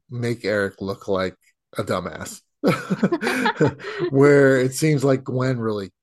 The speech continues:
Speaker 1: cares about Leia and wants her to grow and wants her to be successful. You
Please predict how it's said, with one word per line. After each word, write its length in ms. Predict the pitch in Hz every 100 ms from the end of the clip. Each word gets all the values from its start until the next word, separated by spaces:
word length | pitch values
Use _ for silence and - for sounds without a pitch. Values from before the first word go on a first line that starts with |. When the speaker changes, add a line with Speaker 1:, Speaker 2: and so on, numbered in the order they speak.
| _
Speaker 1:
cares 520 | - - 110 101 104
about 300 | 117 117 117
Leia 540 | 101 117 120 117 110 98
and 140 | 92 90
wants 420 | 90 90 98 98 -
her 160 | 107
to 120 | 101 101
grow 720 | 104 - 104 104 107 104 101
and 120 | 95
wants 220 | 95 101
her 100 | 113
to 80 | 101
be 140 | 98 98
successful. 720 | 101 - 98 98 104 98
You 60 | 95